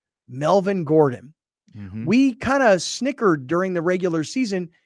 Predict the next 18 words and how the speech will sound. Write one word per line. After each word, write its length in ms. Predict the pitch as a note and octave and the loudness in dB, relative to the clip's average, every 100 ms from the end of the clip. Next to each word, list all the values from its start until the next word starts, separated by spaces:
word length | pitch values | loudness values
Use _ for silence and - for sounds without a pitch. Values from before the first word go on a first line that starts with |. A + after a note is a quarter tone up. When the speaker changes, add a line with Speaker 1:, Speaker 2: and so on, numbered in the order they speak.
| _ | _
Speaker 1:
He 260 | - A3+ A#3+ | -2 0 0
had 220 | A#3 F3+ | -2 -4
so 260 | - A#3 B3+ | -6 -6 -4
many 220 | C#4+ A3 | -4 -6
fumbles 560 | - - A#3 E3+ C#3+ | -4 -2 0 0 0
for 120 | - F3 | -2 -4
the 100 | E3+ | 0
Denver 260 | G3 G3+ | 0 0
Broncos. 560 | E3 F3+ G#3 E3+ D3 C3+ | -2 0 0 0 -2 0
They 120 | F3 | -2
finally 340 | D#3+ G3 A3 F3+ | 0 -2 -2 -2
were 100 | E3 | -4
just 160 | E3 | 0
like, 220 | F3 E3 _ - _ _ _ | 0 0 _ -16 _ _ _
"Get 120 | A#3 F3+ | 0 2
rid 140 | D3+ | 2
of 80 | A#2 | 0
him. 200 | A#2 | -8